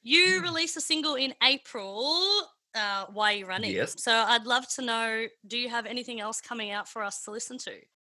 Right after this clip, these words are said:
Speaker 2: Um, I don't. That's my only single that's out. But, I mean, I was meant to record with the band when I got back from Sydney,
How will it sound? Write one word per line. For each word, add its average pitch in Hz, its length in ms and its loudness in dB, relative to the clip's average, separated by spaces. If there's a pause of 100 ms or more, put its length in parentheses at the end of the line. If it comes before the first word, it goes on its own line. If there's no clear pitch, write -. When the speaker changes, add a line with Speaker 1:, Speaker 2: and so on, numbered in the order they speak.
(240)
Speaker 2:
Um, 131 300 2
I 123 120 2
don't. 120 400 6
That's 117 240 2
my 123 320 4
only 117 400 2
single 107 320 -2
that's 95 240 -4
out. 101 460 2
But, 92 560 0 (280)
I 120 80 -4
mean, 117 200 2
I 104 60 2
was 107 140 0
meant 123 120 -2
to 175 80 0
record 120 380 2
with 113 100 -6
the 101 80 -4
band 95 360 -4
when 98 100 -6
I 98 80 -2
got 92 180 -8
back 95 200 -6
from 95 120 -12
Sydney, 98 500 -4